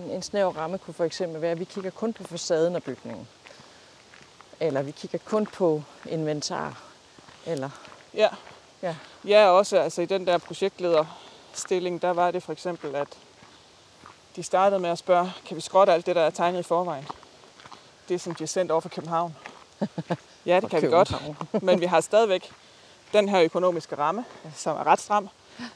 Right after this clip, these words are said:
Speaker 2: Vi har den her tidsmæssige ramme, som heller ikke er til at råbe hurra for.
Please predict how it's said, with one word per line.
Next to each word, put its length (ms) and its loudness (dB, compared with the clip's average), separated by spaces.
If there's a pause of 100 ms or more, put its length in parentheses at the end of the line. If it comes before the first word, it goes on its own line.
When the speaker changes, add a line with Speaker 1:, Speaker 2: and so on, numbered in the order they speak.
Speaker 2:
Vi 100 -10
har 100 -6
den 220 0
her 140 -2
tidsmæssige 600 -6
ramme, 240 -4 (760)
som 180 -8
heller 200 0
ikke 100 -4
er 40 -4
til 100 -2
at 80 -2
råbe 140 -2
hurra 200 0
for. 200 -4